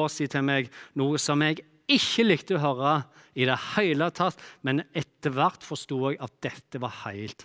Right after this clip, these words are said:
sant. Fordi han sa dette her, når jeg hadde fortalt min historie over flere timer, så fortalte mentoren min dette. «Jim,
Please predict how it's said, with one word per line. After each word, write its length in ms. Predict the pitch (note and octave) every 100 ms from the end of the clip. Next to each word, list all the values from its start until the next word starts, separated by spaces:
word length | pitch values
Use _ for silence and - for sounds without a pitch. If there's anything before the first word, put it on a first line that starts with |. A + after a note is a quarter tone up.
| -
sant. 420 | - A2 B2+ - - - -
Fordi 220 | D3+ G3+
han 100 | G#3
sa 280 | D#3+ F3 E3
dette 480 | E3 D3 - - D3+
her, 220 | C#3 D3+ E3
når 140 | C#3+
jeg 60 | C#3+
hadde 120 | C3+
fortalt 360 | - E3+ E3+ F3
min 100 | D#3
historie 460 | C3+ D3+ D#3 D#3+ D#3
over 240 | C#3+ C#3+
flere 380 | - C#3 D3 D3+ C#3+
timer, 400 | C3+ A#2+ C#3+ D#3 - -
så 160 | - C3+
fortalte 480 | C#3+ D3 C#3+ - C#3
mentoren 440 | C3 C3 C#3+ C3+
min 160 | C3+ C3
dette. 440 | A2 - _ B2+ A#2 A2 - _ B2+
«Jim, 300 | D3+ G3